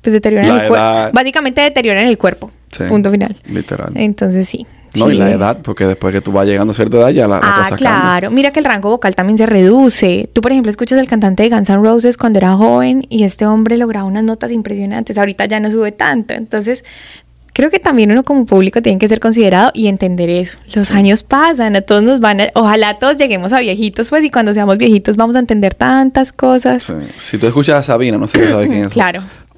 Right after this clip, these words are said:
Speaker 2: Las canciones de hace treinta años y las de ahora son
Speaker 1: Sí.
Speaker 2: totalmente diferentes la voz.
Speaker 1: Sí, total.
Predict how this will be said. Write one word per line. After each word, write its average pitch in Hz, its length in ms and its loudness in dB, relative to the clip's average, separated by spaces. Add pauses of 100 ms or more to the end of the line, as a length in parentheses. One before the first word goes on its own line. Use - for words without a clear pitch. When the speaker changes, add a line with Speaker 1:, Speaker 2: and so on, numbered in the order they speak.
(400)
Speaker 2:
Las 101 340 0
canciones 95 440 -4
de 110 80 2
hace 131 340 2
treinta 120 480 0
años 117 220 2
y - 20 2
las 101 180 0
de 98 80 0
ahora 98 300 0
son 98 160 -4
Speaker 1:
Sí. 220 80 2
Speaker 2:
totalmente 98 560 -2
diferentes 95 420 -4
la 69 80 -4
voz. 71 160 0
Speaker 1:
Sí, 208 120 2
total. 196 520 -2